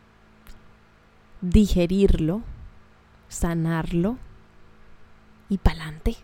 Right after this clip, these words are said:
Pa'lante, porque es que nosotros no nos vamos a estancar por culpa de nadie.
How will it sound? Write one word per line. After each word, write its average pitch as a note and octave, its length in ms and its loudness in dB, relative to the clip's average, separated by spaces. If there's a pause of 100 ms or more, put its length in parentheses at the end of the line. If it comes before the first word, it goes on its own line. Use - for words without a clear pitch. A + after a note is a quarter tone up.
(1080)
Pa'lante, F3 460 2
porque A3 220 2
es - 60 -8
que A3 140 -4 (340)
nosotros F#3+ 280 0
no A#3 120 2
nos A#3+ 120 -2
vamos A3+ 280 -4
a - 20 4
estancar E3 680 -2
por - 320 4
culpa G3 460 -4
de G3+ 200 -2
nadie. F3+ 540 -4